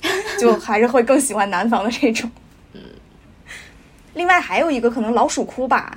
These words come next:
Speaker 2: 你们应该都吃过吧，就那个元宵，
Speaker 3: 我没
Speaker 2: 老鼠窟的元宵。
Speaker 3: 吃过。<laughs> 我不得不说，就我真的就不是一个非常典型的太原人，就是好多东西我都是最近才吃，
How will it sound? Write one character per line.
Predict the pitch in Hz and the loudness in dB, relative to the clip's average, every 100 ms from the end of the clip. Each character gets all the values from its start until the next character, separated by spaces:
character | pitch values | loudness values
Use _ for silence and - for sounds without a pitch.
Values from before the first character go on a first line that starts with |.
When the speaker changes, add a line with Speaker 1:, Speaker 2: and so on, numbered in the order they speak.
| - | -12
Speaker 2:
你 | |
们 | 180 185 | -10 -8
应 | |
该 | 180 175 | -4 -4
都 | 160 | -6
吃 | 185 - - | -8 -8 -6
过 | 147 | -8
吧， | - 226 | -8 -8
就 | |
那 | 208 | -8
个 | 202 | -6
元 | 185 220 | -4 -2
宵， | 226 220 214 226 | 0 0 0 -2
Speaker 3:
我 | 202 | -6
没 | 185 | -6
Speaker 2:
老 | 196 | -4
鼠 | 208 | -6
窟 | 196 196 | -8 -8
的 | 196 | -8
元 | 175 190 | -8 -8
宵。 | 214 | -10
Speaker 3:
吃 | 214 | -10
过。 | - 214 - - - - - - - - - - - 698 659 679 605 - 719 587 762 | -10 -12 -18 -20 -20 -20 -20 -18 -14 -14 -14 -10 -8 -8 -4 2 2 0 -2 2 6
<laughs> | |
我 | 247 | 6
不 | 247 | 6
得 | 320 269 | 6 6
不 | 277 | 4
说， | 277 247 | 0 0
就 | 240 254 | 0 0
我 | 208 | 0
真 | - 226 240 | 0 -4 -4
的 | 240 | -4
就 | 214 190 | -4 -6
不 | 185 165 | -8 -10
是 | 170 190 | -6 -6
一 | 160 | -6
个 | 147 156 | -6 -8
非 | 170 | -8
常 | 165 156 160 | -8 -6 -8
典 | 120 151 | -8 -10
型 | 147 | -12
的 | 55 | -14
太 | 170 160 | -12 -12
原 | 143 | -12
人， | 82 - - 196 | -14 -20 -20 -16
就 | 170 | -14
是 | 185 | -12
好 | 175 - 120 | -12 -6 -6
多 | 151 | -6
东 | 185 214 | -6 -6
西 | 214 | -6
我 | 170 | -4
都 | - | -2
是 | - | -4
最 | 165 170 | -4 -6
近 | 175 | -4
才 | 185 160 | -6 -6
吃， | - | -10